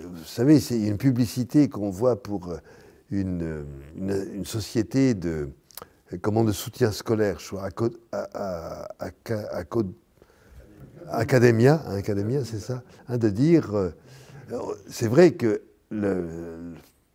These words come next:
donc la, l'assistant, euh, qui, euh, aide cet élève à comprendre, le, le moment, je veux dire, de bénédiction, là où on est récompensé de tous ses efforts,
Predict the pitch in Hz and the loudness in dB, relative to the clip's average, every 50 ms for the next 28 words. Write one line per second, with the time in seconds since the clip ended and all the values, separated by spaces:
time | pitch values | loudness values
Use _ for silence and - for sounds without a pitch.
0 | _ - 104 95 95 87 - 92 85 80 78 - - 69 67 78 - - - - | _ -8 -8 -6 -6 -6 -6 -6 -6 -6 -8 -12 -16 -16 -12 -12 -12 -12 -12 -12
1 | - 85 - - - - 156 151 131 95 78 78 76 - _ _ - - - - | -14 -12 -12 -12 -2 0 0 0 0 -2 -6 -10 -16 -20 _ _ -20 -20 -20 -20
2 | - - _ _ _ _ _ _ - - - 90 85 82 82 78 73 71 69 71 | -20 -20 _ _ _ _ _ _ -20 -14 -12 -10 -10 -8 -10 -10 -10 -10 -12 -12
3 | 69 73 76 - 107 107 113 113 92 87 92 85 82 - - 95 82 80 - 92 | -12 -12 -8 -4 2 4 4 4 4 2 -4 -4 -4 -6 -8 -8 -8 -6 -4 -4
4 | 92 101 87 92 90 78 80 80 80 87 113 135 151 160 143 117 - _ _ _ | -2 -2 -2 -4 -6 -6 -8 -10 -8 -6 -6 -4 -4 -4 -6 -8 -12 _ _ _
5 | _ _ _ _ _ _ - - 92 101 104 107 - 113 104 104 107 113 117 127 | _ _ _ _ _ _ -10 -6 -2 -2 -2 -2 0 0 0 2 2 2 4 6
6 | 139 139 120 101 85 82 85 87 90 98 98 87 87 92 85 95 107 104 101 92 | 6 6 6 4 0 -4 -6 -4 -2 0 0 0 -2 -4 0 0 0 0 0 -2
7 | 90 80 - - - - 127 127 113 98 85 82 87 87 92 95 95 95 90 104 | -4 -6 -8 -12 -6 -4 -2 -2 -2 -2 -4 -4 -4 -4 -4 -2 -4 -4 -4 -6
8 | 98 - 101 98 87 87 85 85 101 98 90 - - 95 82 92 87 80 78 76 | -6 -6 -6 -6 -6 -8 -10 -6 -8 -8 -8 -8 -14 -14 -10 -10 -10 -10 -12 -14
9 | - - 113 127 123 110 | -12 -10 -10 -10 -10 -14